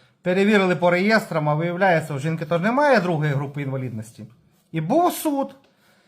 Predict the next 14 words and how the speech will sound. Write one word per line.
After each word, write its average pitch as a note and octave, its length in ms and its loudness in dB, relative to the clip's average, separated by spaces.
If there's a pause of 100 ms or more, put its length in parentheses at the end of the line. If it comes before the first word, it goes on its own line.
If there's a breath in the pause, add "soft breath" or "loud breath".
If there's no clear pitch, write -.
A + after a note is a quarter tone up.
(320 soft breath)
І D#3+ 60 -4
на F3 140 0
суді G3+ 420 -2
жінка F#3+ 280 2
божилася, E3 520 -2
що E3 160 -4
"божечки, G#3 680 0
я F#3 220 2
ніколи F3+ 520 0
таким E3 300 -6
більше F3 280 -4
займатися E3 540 0
не E3 120 -4
буду". A3 480 -2